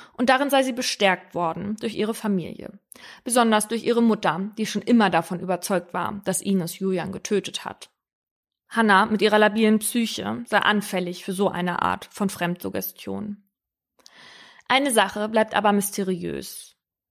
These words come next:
Der Junge. Wieso konnte sich Hannah an ihn erinnern? „Ich muss sie mit der Beurteilung allein lassen“,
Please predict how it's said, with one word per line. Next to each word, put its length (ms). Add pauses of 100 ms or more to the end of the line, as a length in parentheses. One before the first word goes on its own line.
(300)
Der 160
Junge. 500 (580)
Wieso 260
konnte 360
sich 240
Hannah 260
an 140
ihn 160
erinnern? 600 (640)
„Ich 140
muss 140
sie 60
mit 160
der 100
Beurteilung 580
allein 360
lassen“, 560